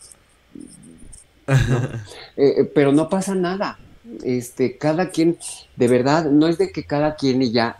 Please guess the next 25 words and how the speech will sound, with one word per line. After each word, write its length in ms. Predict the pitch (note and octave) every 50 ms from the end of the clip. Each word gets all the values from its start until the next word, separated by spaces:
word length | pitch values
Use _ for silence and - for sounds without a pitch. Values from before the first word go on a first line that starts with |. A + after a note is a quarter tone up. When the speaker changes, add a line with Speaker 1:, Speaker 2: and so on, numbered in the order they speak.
| _ -
Speaker 1:
es 260 | C#3 C#3+ C#3 - - -
esto, 460 | C#3 D3 C#3+ C#3+ - - D#3 D3 - E2+ E2+ D#2+ E2 D2 D2 C#3+
no 240 | C#3+ D#3+ G3 F#3+
podemos 380 | - A#3 G#3 F#3 F3 F3+ F3 -
también 440 | - C#3+ B2+ B2 B2+ B2 A#2+ A2+ - - - - - - - -
tomarnos 580 | - C3+ C3+ C#3+ D3 D3+ D#3+ E3+ E3+ E3+ D3+ C#3
de 300 | C#3 C3 A#2+ - - - - - - _ - -
una 480 | - - C#3+ D3 D3 D3 D3 D3+ D3 D3+
condición 880 | - C3+ A#2+ A2+ G#2+ G#2+ A2+ - - - - B2+ A#2 A#2 B2+ D3+ F3 - -
de 140 | G#2+ A#2 G#2+
vida 420 | A2+ A2+ G#2 A2 A2+ D3 - - - - - - - - - - - - -
para 200 | - B2 A#2+ A#2+
agarrarla, 640 | A2+ A2 A#2 A#2 A2+ A#2+ A#2+ A#2 A#2+ C3 C3+ B2+ - -
eh, 240 | A2 A2 G#2+ - - -
eh, 200 | A2+ A2+ A2 -
y, 920 | G#2+ A2 A2 F#2 F#2 A2+ A2 G#2+ F#2+ A#2 A2 A2 G#2+ G#2+ G#2+ G#2 G#2+ G#2 F2+
y, 20 |
y 20 | -
sometimes 680 | - - C3+ B2 B2 A#2+ - - A#2+ A#2+ B2+ A#2+ -
enunciarte 960 | C3 A#2+ A2+ G#2+ G#2+ G2+ - - A#2+ A2 G#2+ G#2+ G#2 - - A#2 A2+ G#2+ A2 - - - - - - - - - _ _ _ _ _
como 480 | - A#2 A2+ A2+ A2 A2 A2 - -
trans 560 | - A#2+ A2+ A2 A2+ A#2 A#2+ C3 B2+ - - C3+
o 140 | A#2 -
como, 640 | - G#2+ G#2 G#2 G#2 G2+ G2 G2 G2 F#2+ F#2+ F#2 -
este, 600 | G#2 G#2 G2+ F#2+ - - - G#2+ G#2 G#2 G2